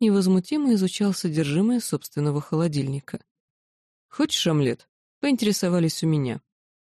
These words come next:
И так как я продолжала вопросительно взирать на него, пояснил.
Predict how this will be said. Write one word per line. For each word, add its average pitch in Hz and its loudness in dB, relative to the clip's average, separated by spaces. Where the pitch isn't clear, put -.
И 233 0
так 262 -2
как - -2
я 220 2
продолжала 190 0
вопросительно 175 -2
взирать 151 -2
на 226 2
него, 156 2
пояснил. 151 -4